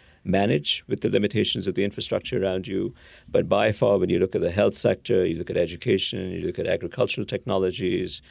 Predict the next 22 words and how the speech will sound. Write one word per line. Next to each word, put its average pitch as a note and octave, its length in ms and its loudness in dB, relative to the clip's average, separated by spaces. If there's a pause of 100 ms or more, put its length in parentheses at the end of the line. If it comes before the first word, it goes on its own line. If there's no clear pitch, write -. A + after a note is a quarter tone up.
(240)
you - 80 -8
look F#2+ 200 0
at, F2+ 200 0 (140)
uh, E2+ 280 2 (140)
all G2+ 160 6
sorts - 260 0
of G2+ 80 -6
forms F2 280 -2
of F2 120 -8
new F2+ 160 -2
learning, F#2+ 520 0
you E2+ 80 -6
look E2+ 160 -8
at - 120 -8
climate G2+ 320 2
issues, F2 680 -2 (440)
uh, - 160 0
you're A#2+ 140 4
talking A#2+ 260 4
about G#2 160 4
system-wide F2 560 2
change - 580 -2